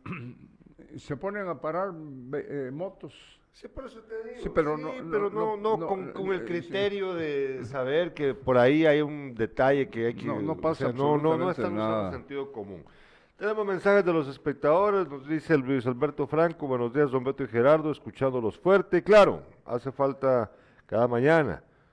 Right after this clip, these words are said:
Speaker 2: Excelente informa-, eh, excelente información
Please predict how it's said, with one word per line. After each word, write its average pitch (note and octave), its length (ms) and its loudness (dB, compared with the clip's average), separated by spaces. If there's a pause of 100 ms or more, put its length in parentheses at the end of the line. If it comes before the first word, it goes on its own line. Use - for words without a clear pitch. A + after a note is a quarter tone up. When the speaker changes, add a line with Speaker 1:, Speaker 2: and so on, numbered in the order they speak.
(440)
Speaker 2:
Excelente A2+ 520 -10
informa-, A2+ 300 -14 (140)
eh, F#2 440 -18 (520)
excelente A#2+ 340 -12
información B2 460 -12